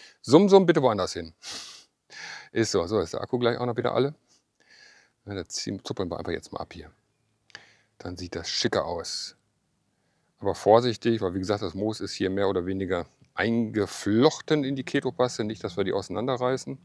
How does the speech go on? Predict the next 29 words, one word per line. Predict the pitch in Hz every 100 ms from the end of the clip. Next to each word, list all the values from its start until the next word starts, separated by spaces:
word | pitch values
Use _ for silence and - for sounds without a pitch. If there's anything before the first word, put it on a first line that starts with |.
| - - - _
Das | - -
muss | 107 107
dann | 104 98
ja | 92
auch | 101
nicht | 135 120
sein | 127 127
in | 123
dem | 123 127
Zuge, | - - 143 139
ne? | 110 160 - _ _ - _ - _ _ _
Ach, | -
guck | - 90
mal, | 87
die |
Sonne | 80 98 90
kommt | 92 87
wieder. | 90 90 - - - -
So, | - 165 151
und | 104
dann | 107
sehen | 135 160
wir |
jetzt | 143 127
auch | - 127 120
hier | 131 123 120
unseren | 110 107 107 98 98
wilden | 101 113 101
Wein. | 104 170